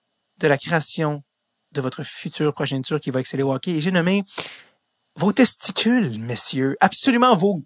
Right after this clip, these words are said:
gosses. Oui. Oui, j'ai pas peur des mots. Et qui dit nouvelle génération de joueurs, dit testicules, mais dit aussi nouvelle génération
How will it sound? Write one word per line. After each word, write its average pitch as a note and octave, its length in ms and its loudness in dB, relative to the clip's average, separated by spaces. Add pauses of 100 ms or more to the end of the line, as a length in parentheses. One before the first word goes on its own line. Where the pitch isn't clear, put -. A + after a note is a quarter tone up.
gosses. - 680 8
Oui. D4+ 560 8 (300)
Oui, G4+ 160 12 (180)
j'ai A#4 100 12
pas G#4+ 140 10
peur E4+ 220 10
des C#4+ 160 8
mots. A3 280 12 (360)
Et G#3 80 12
qui C#4+ 160 4
dit C#4 160 8
nouvelle A#3 240 10
génération F3 400 6
de D#3 40 0
joueurs, D#3+ 540 6 (140)
dit C3 200 -8
testicules, C#3+ 380 0
mais D3+ 100 2
dit C#3+ 120 0
aussi F3 160 -2
nouvelle G3 180 2
génération F#3+ 480 4